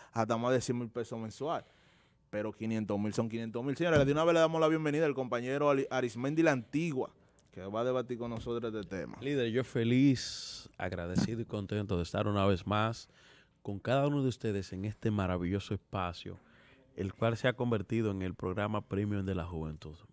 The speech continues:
Speaker 2: Miren, quinientos mil
Speaker 1: Sí.
Speaker 2: son quinientos.
Speaker 1: Pa' que sepa.
Speaker 2: Ustedes saben esos carritos de chain, cómo se ponen con quinientos mil pesos.
Speaker 1: Ya, ya, ya.
Speaker 2: Es sabroso. Ahora bien,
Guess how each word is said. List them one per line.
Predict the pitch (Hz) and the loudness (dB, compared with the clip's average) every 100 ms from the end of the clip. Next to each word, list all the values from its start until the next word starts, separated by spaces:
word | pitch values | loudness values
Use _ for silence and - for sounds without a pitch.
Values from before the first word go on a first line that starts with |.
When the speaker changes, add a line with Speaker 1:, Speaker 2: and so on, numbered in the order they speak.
| - | -10
Speaker 2:
Miren, | 98 82 78 - _ _ _ _ _ _ _ _ _ _ _ _ _ _ | -8 -8 -10 -18 _ _ _ _ _ _ _ _ _ _ _ _ _ _
quinientos | - 120 120 131 113 117 | -10 -2 0 0 -2 -6
mil | 110 131 135 101 101 | -2 0 0 -2 -6
Speaker 1:
Sí. | 123 110 98 - | -12 -14 -18 -20
Speaker 2:
son | - - 101 104 | -12 -4 -2 -2
quinientos. | - 95 101 104 92 82 - 78 _ | -4 -2 0 0 -2 -6 -10 -14 _
Speaker 1:
Pa' | 101 | -20
que | - 101 | -20 -20
sepa. | - 120 110 - - | -16 -14 -14 -18 -20
Speaker 2:
Ustedes | - 185 190 | 2 4 6
saben | 208 196 175 160 - | 8 10 8 2 0
esos | 151 156 190 | 2 4 2
carritos | 147 151 160 147 | 2 0 0 0
de | 127 | 0
chain, | - 151 143 113 101 | 2 4 4 2 0
cómo | 131 147 135 | 0 0 0
se | 123 | 0
ponen | 127 131 123 | 4 4 2
con | 110 107 | -6 -8
quinientos | 110 110 113 110 | -6 -6 -4 -2
mil | 127 120 | -2 -2
pesos. | 107 98 85 - | -2 -2 -4 -10
Speaker 1:
Ya, | - - | -18 -20
ya, | - - | -20 -20
ya. | - - - - - _ _ - | -20 -20 -20 -20 -20 _ _ -4
Speaker 2:
Es | 120 | -4
sabroso. | - 120 107 98 87 - - - _ _ _ _ - _ | 0 -2 2 2 0 -6 -18 -20 _ _ _ _ -20 _
Ahora | 87 113 143 | 4 6 6
bien, | 120 107 92 80 | 6 4 2 -2